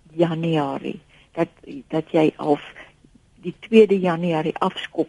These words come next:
met iets waarna jy kan uitsien vir die volgende twee weke. Eh, gaan leer 'n nuwe vaardigheid aan, sodat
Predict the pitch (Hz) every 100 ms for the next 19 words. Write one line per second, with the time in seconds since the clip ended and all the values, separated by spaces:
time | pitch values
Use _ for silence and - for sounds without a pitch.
0 | _ 165 - - - 170 165 165 156 147
1 | - 160 - 156 - - 151 - 170 147
2 | - 160 - 151 151 - 151 135 131 131
3 | - - - _ _ - - - - -
4 | - _ - - _ _ - - _ _
5 | - - - 233 214 185 175 220 233 233
6 | 202 208 220 - 202 202 208 208 - 170
7 | - - - - _ _ _ _ _ -
8 | - - 196 185